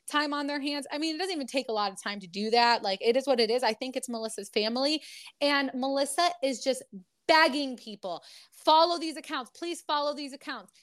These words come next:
Please follow these accounts." And I just have to say something. There have been a few people who say Teresa pays you. And I need to make this clear.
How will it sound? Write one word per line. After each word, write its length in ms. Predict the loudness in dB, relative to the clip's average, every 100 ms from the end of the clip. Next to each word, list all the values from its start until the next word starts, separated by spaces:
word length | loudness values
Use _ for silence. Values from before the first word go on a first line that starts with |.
| _ -8
Please 280 | -6 -4
follow 280 | 0 2 2
these 220 | 0 -6
accounts." 360 | -8 -8 -8 -8
And 100 | -4
I 80 | -4
just 160 | -4 -4
have 180 | -6 -4
to 80 | -6
say 200 | -4 -4
something. 500 | -6 -12 -12 -14 -16 -18 -20 -20 -8
There 220 | 4 6 6 4 0
have 260 | 2 2
been 140 | 2 -4
a 40 |
few 200 | -6 -8
people 340 | -8 -8 -6
who 100 | -6
say 200 | -4 -6
Teresa 400 | -4 -4 -6 -6
pays 360 | -8 -6 -8 -8
you. 200 | -10 -10 -14 _
And 120 | -2
I 80 | 0
need 180 | 0 -4
to 100 | -4
make 200 | -4 -4
this 120 | -6
clear. 320 | -4 -2 -2